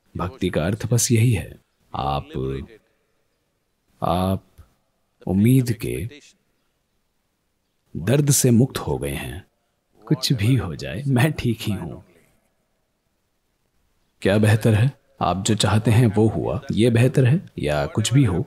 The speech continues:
आप ठीक हैं, ये बेहतर है। बात बस यही है। पर जब आप ऐसे हो जाते हैं, जब आपका अपना कोई भी स्वार्थ नहीं होता, तब आप अपनी तरफ से पूरी कोशिश करेंगे।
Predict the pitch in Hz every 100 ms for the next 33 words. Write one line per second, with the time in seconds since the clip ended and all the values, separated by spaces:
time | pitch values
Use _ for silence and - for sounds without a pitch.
0 | - 80 104 - 113 95 85 - - -
1 | 107 110 82 - - - - - _ _
2 | _ - - - - - - - - -
3 | - - - - - - - - 78 85
4 | 101 127 - 139 180 123 87 - _ _
5 | _ _ _ _ _ _ _ 139 104 -
6 | - _ _ _ _ _ _ _ _ _
7 | _ _ _ 95 92 107 135 156 139 151
8 | 107 143 120 80 78 80 85 131 _ _
9 | - 113 113 117 117 131 120 - 120 85
10 | 92 - _ 131 131 131 156 135 165 -
11 | 110 139 - 120 98 120 87 - - 57
12 | - 104 _ _ _ 85 92 113 139 156
13 | 147 143 131 165 160 123 131 131 101 -
14 | 120 95 69 67 65 120